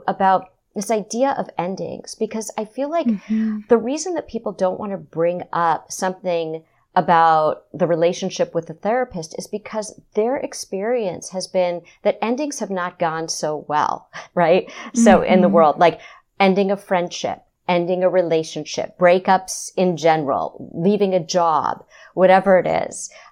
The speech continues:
Speaker 1: Um, maybe
Speaker 2: Yeah.
Speaker 1: they haven't really gone well. A lot of us don't have the experience of having a really positive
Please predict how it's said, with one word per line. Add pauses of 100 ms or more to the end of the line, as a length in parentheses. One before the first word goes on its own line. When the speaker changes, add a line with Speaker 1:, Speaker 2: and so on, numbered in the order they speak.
Speaker 1:
Um, (340)
maybe
Speaker 2:
Yeah.
Speaker 1:
they
haven't
really
gone
well.
A
lot
of
us
don't
have
the
experience
of
having
a
really
positive